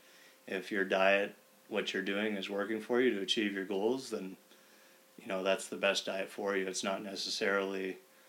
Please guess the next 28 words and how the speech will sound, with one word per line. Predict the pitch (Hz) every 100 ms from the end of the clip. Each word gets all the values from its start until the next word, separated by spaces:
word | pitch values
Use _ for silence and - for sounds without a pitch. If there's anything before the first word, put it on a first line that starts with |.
| - - - - -
you | 107
know, | 98 95
eating | 98 98 95
five | - 95 92 101
meals | 98 98 98
a |
day | 95 95 95
with, | 95 95 - - - -
you | 98
know, | 95
a | 92
couple | 101 95
snacks | 92 107 98 95 -
in | 107
between, | 95 - 101 95 95
or, | 92 - - - - - - - - -
um, | 104 92 90 92 92
eating | - 104 98
a | 92
keto | - 107 98
diet | 98 95 95 95
or | 95
whatever. | 95 95 101
It's | 98 -
just, | - - -
for | - 95
me, | 98
it's | 98 - -